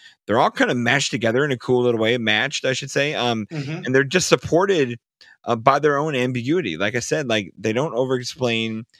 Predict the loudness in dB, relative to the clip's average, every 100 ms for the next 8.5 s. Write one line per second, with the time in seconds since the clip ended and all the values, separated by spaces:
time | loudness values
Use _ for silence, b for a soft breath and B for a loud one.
0 | b _ _ -4 0 2 2 4 2 2
1 | 0 0 0 -2 -2 -4 -6 -2 0 2
2 | 2 2 -2 0 0 0 0 -2 0 0
3 | 0 -2 -2 -4 -4 -2 0 -2 -2 -4
4 | -4 B B -4 0 2 4 4 4 2
5 | 2 4 2 2 0 -4 -4 -4 -6 -8
6 | -6 -4 -2 -2 -2 -2 -2 -6 -12 -10
7 | -6 -6 -8 -10 -12 -10 -10 -6 -4 -4
8 | -4 -4 0 0 -2